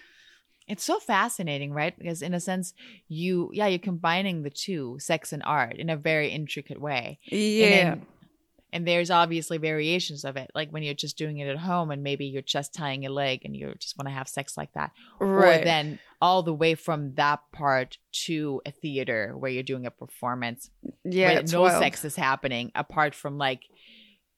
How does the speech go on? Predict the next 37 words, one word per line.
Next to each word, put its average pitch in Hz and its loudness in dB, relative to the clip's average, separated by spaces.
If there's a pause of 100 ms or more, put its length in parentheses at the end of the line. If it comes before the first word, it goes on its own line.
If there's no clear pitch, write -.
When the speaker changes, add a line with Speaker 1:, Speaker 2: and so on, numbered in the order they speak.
(100)
Speaker 1:
the, 139 0
the 156 -2
dynamic 135 -2
between 127 -6
the - -2
rigor - -2
Speaker 2:
Mm-hmm. - -2
Speaker 1:
and, - -10
um, - -10 (180)
the - -10
bottom. 139 -6 (640)
So 175 4 (120)
in, 180 -2
in 180 -4
order 233 0
to 220 -6
get 160 0
started. - -4 (180)
Speaker 2:
Oh, 190 2
boy. 202 4 (340)
All 175 6
right, 190 4
Speaker 1:
<laughs> - 2
Speaker 2:
tell 262 6
Speaker 1:
If 165 6
you - 4
Speaker 2:
us. 196 2
Speaker 1:
wanna 330 4
buy, 220 0 (160)
Speaker 2:
Tell 320 6
Speaker 1:
if 370 6
you 277 10
Speaker 2:
me 190 4
Speaker 1:
wanna 262 8
Speaker 2:
more. 160 4
Speaker 1:
be, 254 6 (840)
uh, 466 8